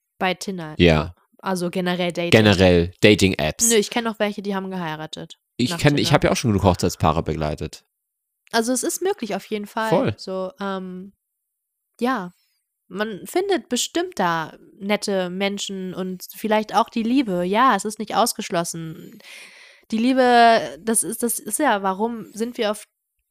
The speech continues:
Speaker 1: diesen Plattformen? Es ist ja, wir wollen uns mit Menschen umgeben, die uns nahe sind. Und natürlich kann man die auch draußen um das, um die Straßenecke finden, aber es ist unwahrscheinlicher.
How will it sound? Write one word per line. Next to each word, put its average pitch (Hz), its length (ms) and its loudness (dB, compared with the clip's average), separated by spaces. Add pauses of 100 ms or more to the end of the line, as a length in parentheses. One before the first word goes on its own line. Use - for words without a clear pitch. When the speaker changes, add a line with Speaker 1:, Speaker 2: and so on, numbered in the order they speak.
(320)
Speaker 1:
diesen 214 200 -6
Plattformen? 175 640 -6
Es 214 140 -8
ist 294 180 -2
ja, 240 180 2 (400)
wir 208 200 -10
wollen 240 160 -2
uns 226 160 -8
mit 208 140 -10
Menschen 214 340 -8
umgeben, 233 600 -8 (280)
die 220 80 -4
uns 208 200 -6
nahe 220 360 -2
sind. 165 380 -12 (420)
Und 214 100 -4
natürlich 220 420 -4
kann 208 140 -10
man 196 120 -4
die 196 120 -2
auch 185 60 -6
draußen 190 560 0 (840)
um 185 120 -6
das, 175 120 -4 (160)
um 175 120 -8
die 170 80 -10
Straßenecke 180 520 -10
finden, 170 480 -12
aber 185 180 -4
es 180 100 -8
ist 180 100 -12
unwahrscheinlicher. 170 840 -8